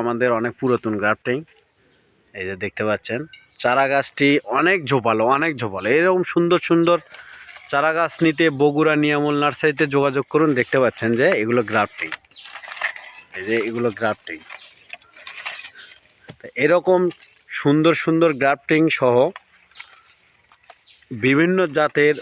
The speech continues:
উন্নত জাতের আম চারা গাছ নিতে বগুড়া নিয়ামল নার্সারিতে যোগাযোগ করুন। পাশাপাশি নতুন নতুন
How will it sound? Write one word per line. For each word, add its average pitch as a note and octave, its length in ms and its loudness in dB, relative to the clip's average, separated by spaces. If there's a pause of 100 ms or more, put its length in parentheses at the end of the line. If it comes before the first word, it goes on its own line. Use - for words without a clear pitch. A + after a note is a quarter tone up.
(140)
উন্নত C3 320 4 (140)
জাতের C3 280 2
আম A#2+ 260 0
চারা B2 220 2
গাছ C3+ 240 0
নিতে D3 260 2 (680)
বগুড়া D#3 340 4
নিয়ামল D#3+ 420 0
নার্সারিতে D#3+ 520 2
যোগাযোগ D#3+ 320 4 (100)
করুন। F3 220 6 (540)
পাশাপাশি E3 480 -2 (160)
নতুন C3 320 2
নতুন E3 220 2